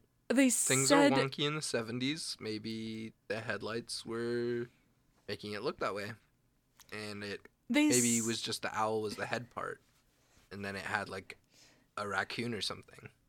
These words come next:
Speaker 1: Are you suggesting this is, like, two owls in a trench coat?
Speaker 2: I'm saying it's a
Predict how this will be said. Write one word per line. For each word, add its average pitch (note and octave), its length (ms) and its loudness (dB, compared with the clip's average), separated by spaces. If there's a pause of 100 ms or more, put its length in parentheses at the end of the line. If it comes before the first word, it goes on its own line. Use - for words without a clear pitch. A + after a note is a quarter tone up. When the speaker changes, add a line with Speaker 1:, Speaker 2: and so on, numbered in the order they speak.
(560)
Speaker 1:
Are A#3 100 4
you A3 80 6
suggesting G#3+ 520 2
this G#3 160 -2
is, G3+ 100 0
like, G3 160 0
two G3 200 4
owls F#3 320 6
in F#3+ 80 2
a F3+ 60 0
trench - 360 -2
coat? G#3 240 4 (580)
Speaker 2:
I'm D3+ 300 2
saying C3+ 400 4
it's - 180 -2
a G#2+ 320 0